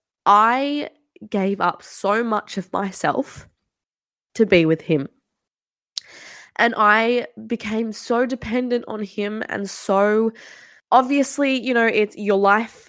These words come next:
your lives live together. Like, you live your lives in sync with each other, right? But there's such a big difference between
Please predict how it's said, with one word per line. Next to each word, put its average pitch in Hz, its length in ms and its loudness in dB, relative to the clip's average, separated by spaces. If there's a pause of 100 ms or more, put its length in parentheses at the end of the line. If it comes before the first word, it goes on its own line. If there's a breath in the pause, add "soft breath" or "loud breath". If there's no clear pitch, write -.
your 202 200 -2
lives 214 480 0
live 202 600 0 (140)
together. 180 560 0
Like, 170 220 -2
you 196 100 -2
live 240 440 2 (640 loud breath)
your 190 180 2
lives 185 720 0 (180)
in 185 140 -6
sync 185 340 -6
with 175 120 0
each - 200 -4
other, - 260 -8
right? 208 300 2 (240)
But 190 440 2 (400 soft breath)
there's 214 240 0
such - 260 -2
a 240 60 -2
big 196 180 -4
difference 202 540 -2
between 175 680 -4